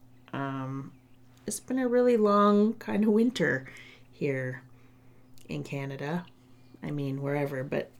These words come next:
I don't know. It just felt super gloomy and super dark. It's been a tough winter. So hearing the birds makes me happy.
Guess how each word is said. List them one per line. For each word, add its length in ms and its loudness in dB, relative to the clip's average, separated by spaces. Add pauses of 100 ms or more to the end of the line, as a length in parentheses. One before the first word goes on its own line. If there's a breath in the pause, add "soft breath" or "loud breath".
I 60 2
don't 180 2
know. 180 -10
It 80 -16
just 180 -4
felt 160 -4
super 360 0
gloomy 420 0
and 160 -2
super 300 -4
dark. 520 -4 (1200 loud breath)
It's 160 -2
been 180 2
a 60 0
tough 280 -6
winter. 360 -8 (360)
So 520 -2 (160)
hearing 280 0
the 60 -2
birds 420 -4
makes 220 -4
me 80 -4
happy. 480 4